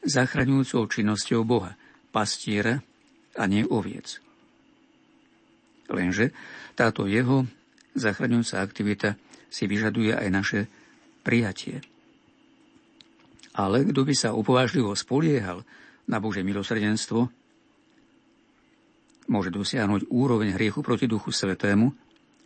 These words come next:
a ten sa neodpúšťa ani tu, ani vo večnosti. Pretože dotyčný človek sa tak odvrátil od Boha, že nie je schopný prijať jeho milosrdenstvo a záchranu.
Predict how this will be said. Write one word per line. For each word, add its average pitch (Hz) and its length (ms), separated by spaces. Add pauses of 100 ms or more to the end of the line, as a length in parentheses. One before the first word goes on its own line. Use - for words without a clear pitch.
(380)
a - 80
ten 139 160
sa 107 160
neodpúšťa 104 560
ani 107 240
tu, 104 240 (320)
ani 101 240
vo 113 240
večnosti. - 640 (960)
Pretože 104 380
dotyčný 139 420
človek 117 400 (460)
sa - 240
tak 147 180
odvrátil 120 480
od 101 240
Boha, 110 300 (640)
že 123 220
nie 143 160
je - 80
schopný 123 340
prijať 113 480
jeho 95 160
milosrdenstvo 98 720
a 90 80
záchranu. 90 480